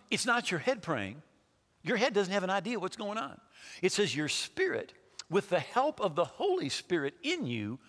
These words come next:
prays. You know, we pray prayers like, "Lord, bless me, my wife, our son, his wife, us four, no more," Acts two four. I mean, you know, we're, we're, we're, we're praying pretty selfish, simple prayers. But when you pray in the Holy Spirit,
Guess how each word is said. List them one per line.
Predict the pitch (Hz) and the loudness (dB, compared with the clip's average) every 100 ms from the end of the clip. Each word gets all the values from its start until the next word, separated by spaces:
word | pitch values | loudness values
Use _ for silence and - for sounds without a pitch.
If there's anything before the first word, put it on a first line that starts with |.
| _ | _
prays. | - - 87 76 - - _ _ _ _ _ _ - - | -8 -6 -6 -10 -12 -14 _ _ _ _ _ _ -20 -4
You | 165 | 2
know, | 170 | 2
we | 160 262 | 2 0
pray | - 208 | 2 0
prayers | - 208 208 185 135 | 2 2 4 4 4
like, | 151 139 - - - - | 4 4 0 -10 -20 -2
"Lord, | 160 196 196 151 | 2 4 4 4
bless | 190 196 190 | 2 2 0
me, | 190 190 196 202 - - | 0 2 0 -4 -8 0
my | 185 | 2
wife, | 196 175 170 175 175 - - - | 4 4 4 2 -2 -8 -6 0
our | 190 | 0
son, | 185 - 170 170 170 - | 2 2 2 2 0 -4
his | 202 196 | 0 2
wife, | 151 151 147 - - | 4 4 2 -2 -2
us | 185 208 | 2 2
four, | - 190 170 147 143 - | 0 0 4 4 2 -2
no | 160 202 | 0 2
more," | 151 131 131 - | 2 2 0 0
Acts | 143 139 | 0 0
two | - 127 | -2 -4
four. | 107 82 - - - | -4 -4 -10 -20 -12
I | 127 | -6
mean, | 135 - - - - | -4 -6 -16 -18 0
you | 165 | 2
know, | |
we're, | 170 233 214 | 6 6 8
we're, | 247 | 6
we're, | 226 269 220 | 8 6 6
we're | 277 | 4
praying | 226 262 240 | 6 4 6
pretty | 226 277 | 4 4
selfish, | - 226 226 220 226 208 - - | 4 6 6 6 2 0 -2 -10
simple | - 226 190 | 0 0 0
prayers. | 202 - 139 110 - - - - | -2 -4 -4 -8 -14 -18 -8 0
But | 220 | 2
when | 190 | 4
you | 214 | 4
pray | 220 226 220 | 2 4 4
in | 196 | 4
the | 170 | 0
Holy | 185 175 | 2 0
Spirit, | 147 - 370 320 | 0 0 0 0